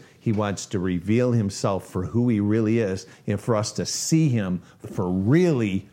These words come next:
who he is. And then we get a manifestation. Oh my, whoa, whoa, whoa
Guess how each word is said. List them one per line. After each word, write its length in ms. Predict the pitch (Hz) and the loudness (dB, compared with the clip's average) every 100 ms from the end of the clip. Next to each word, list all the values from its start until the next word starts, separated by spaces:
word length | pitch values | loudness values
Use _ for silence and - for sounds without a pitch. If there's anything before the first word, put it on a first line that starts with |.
| - | -20
who 420 | - 156 147 143 | -2 2 4 2
he 380 | 131 139 131 - - | 0 0 0 -2 -2
is. 800 | 143 117 76 - - - - _ _ _ _ - - - - - - - _ _ - _ - - - _ _ _ - - | 0 0 -4 -10 -12 -14 -18 _ _ _ _ -14 -14 -14 -20 -20 -20 -20 _ _ -20 _ -20 -20 -20 _ _ _ -14 -6
And 140 | 104 | -2
then 140 | 110 120 | 0 2
we 140 | 113 | 2
get 140 | 110 | 0
a 80 | 101 | 0
manifestation. 960 | 95 95 98 92 - 82 - 104 90 95 | 0 -2 -2 -4 -6 -10 -6 -6 -6 -8
Oh 120 | 98 | -8
my, 200 | 90 85 - | -8 -12 -18
whoa, 520 | 98 82 104 80 73 - - | -12 -8 -6 -8 -12 -16 -8
whoa, 220 | 107 82 - - | -8 -8 -16 -20
whoa 640 | - - - - - - | -20 -16 -16 -16 -20 -20